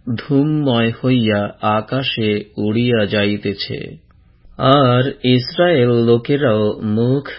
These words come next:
ফিরাইল, তাহাতে অমঙ্গল আমাদের উপরে আসিয়া পড়িল দেখিয়া বেন্যামিনের লোকেরা বিহ্বল হইল। অতএব তাহারা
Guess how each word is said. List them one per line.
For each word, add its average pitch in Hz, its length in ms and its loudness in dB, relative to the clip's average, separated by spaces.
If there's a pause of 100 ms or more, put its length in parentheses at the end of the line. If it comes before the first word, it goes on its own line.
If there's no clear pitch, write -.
ফিরাইল, 104 480 0 (640)
তাহাতে 120 720 0
অমঙ্গল 113 920 0
আমাদের 127 540 0
উপরে 110 680 -2
আসিয়া 120 640 -4
পড়িল 113 580 0
দেখিয়া 110 540 -4 (680)
বেন্যামিনের 117 880 0
লোকেরা 107 640 -2 (140)
বিহ্বল 107 840 -2 (180)
হইল। 98 280 -2 (520)
অতএব 127 600 2
তাহারা 113 540 -2